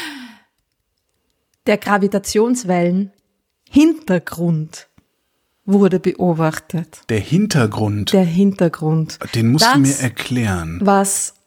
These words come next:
Speaker 1: quasi der Hintergrund. Alles, <laughs>
Speaker 2: Ja.
Speaker 1: was jemals den Raum und dein Mind zum Boggeln gebracht hat,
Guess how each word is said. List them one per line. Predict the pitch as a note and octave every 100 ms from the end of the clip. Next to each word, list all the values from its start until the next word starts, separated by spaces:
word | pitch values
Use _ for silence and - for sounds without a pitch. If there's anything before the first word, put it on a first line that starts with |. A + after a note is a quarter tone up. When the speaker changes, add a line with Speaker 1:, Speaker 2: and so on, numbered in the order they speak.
| _ -
Speaker 1:
quasi | G3+ F#3 F3 F3+ F3+ - _ _ _ _ _ _ - -
der | G#3
Hintergrund. | C#4 C#4+ F3 E3+ D#3+ D#3+ - - - - _ _ -
Alles, | B3 C#4+ G3+ E3+ - - - - -
<laughs> | - G#4+
Speaker 2:
Ja. | C3+ B2+ F3 -
Speaker 1:
was | G3 G#3 G3+
jemals | A3+ C#4+ G3+ E3 F3 - - _ -
den | A3
Raum | G#3 G#3+ A#3+ F#3 G3 A3+ _ _ _
und | A3 G3+
dein | G3 F#3+ F#3+
Mind | A3 G3+ F#3+ - -
zum | G#3+ G3
Boggeln | F3+ A3 A3 F3 E3 E3+
gebracht | E3+ - D#3 - -
hat, | G3 C#4+ -